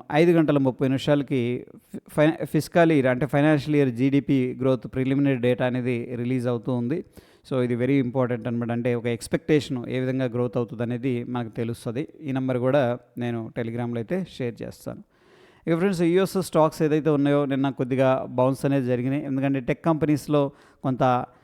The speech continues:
ఆ, పాజిటివ్ సెంటిమెంట్, Nvidia ఏంటంటే మళ్ళీ, ఆ, టాప్ అంటే, ఆ, సిగ్నిఫికెంట్ మార్కెట్ షేర్ అనేది గెయిన్ చేయడంతో పాటు, ఆ, హైలో క్లోజ్ అయిందనమాట. అందుకని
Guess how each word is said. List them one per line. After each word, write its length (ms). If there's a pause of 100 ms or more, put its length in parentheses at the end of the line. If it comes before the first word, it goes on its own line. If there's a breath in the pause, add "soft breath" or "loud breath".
(160 soft breath)
ఆ, 140
పాజిటివ్ 460
సెంటిమెంట్, 500 (260)
Nvidia 280
ఏంటంటే 680
మళ్ళీ, 520
ఆ, 220
టాప్ 420
అంటే, 600 (100)
ఆ, 80
సిగ్నిఫికెంట్ 960
మార్కెట్ 360
షేర్ 220
అనేది 360
గెయిన్ 280
చేయడంతో 280
పాటు, 500 (420 soft breath)
ఆ, 240
హైలో 400
క్లోజ్ 300
అయిందనమాట. 420
అందుకని 560